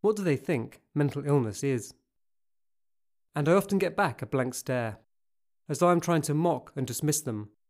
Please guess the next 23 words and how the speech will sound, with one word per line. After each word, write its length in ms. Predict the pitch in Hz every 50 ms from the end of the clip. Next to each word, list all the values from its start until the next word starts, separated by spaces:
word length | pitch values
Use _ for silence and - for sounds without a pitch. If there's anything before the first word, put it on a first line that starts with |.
| _ _ _ _ _
or 160 | - 156 151 151
am 100 | 147 135
just 200 | 170 160 - -
an 100 | 117 120
idiot. 460 | 127 120 110 104 113 - - - - _ _ _ _ _ _ _ _ _ _ _ _ _ _ _ _ _ _ _ _ _ _ _ _ _ -
What 180 | 196 214 202 -
kind 240 | - 196 180 151 139
of 80 | 123
doctor 460 | - 175 165 - - - 110 98 - _ _
doesn't 260 | - 151 139 139 135 131
even 300 | 135 127 120 117 113 120
know 160 | 131 123 107
what 160 | 104 113 -
depression 420 | - - - 139 127 - - 117
is? 340 | 110 110 104 - - - _ _ _ _ _ _ _ _ _ _ _ _ _ _ _ _ _ _ _ _ _ _ _ _ _ _ _ _ _ _ _ _ _ _ _ _ _ -
But 120 | 196 196
I'm 100 | 208 220
not 160 | 247 269 254 -
trying 180 | - 208 185
to 100 | - 180
wind 200 | 175 175 165 151
people 320 | - 151 143 143 151 151 151
up, 320 | 127 - - - -